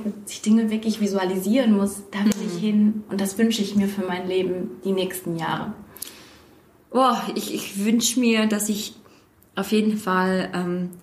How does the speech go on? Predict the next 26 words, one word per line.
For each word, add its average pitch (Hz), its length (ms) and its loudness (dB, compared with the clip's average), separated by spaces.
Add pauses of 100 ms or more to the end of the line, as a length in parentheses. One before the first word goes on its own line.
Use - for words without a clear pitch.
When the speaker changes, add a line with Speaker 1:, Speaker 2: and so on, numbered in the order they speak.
(600)
Speaker 2:
glücklich 349 680 2 (400)
und, 208 400 0
und 208 180 0
völlig - 640 -2 (120)
in 196 340 -2
Frieden 220 840 2
mein 180 200 2
Leben 202 400 2
leben 175 340 0
kann. 160 340 -2
Und 175 260 -4
mein 185 280 2
Leben 220 360 4 (440)
wird 220 400 0
immer 254 320 2
wieder, 233 460 2
trotz 220 340 -2
Visualisieren, 208 760 2
was 220 140 0
man 208 140 0
alles 202 340 -2
will 196 280 0
und 165 340 -4 (100)
hoffen 220 340 0
und 175 200 0
wünschen, 233 520 0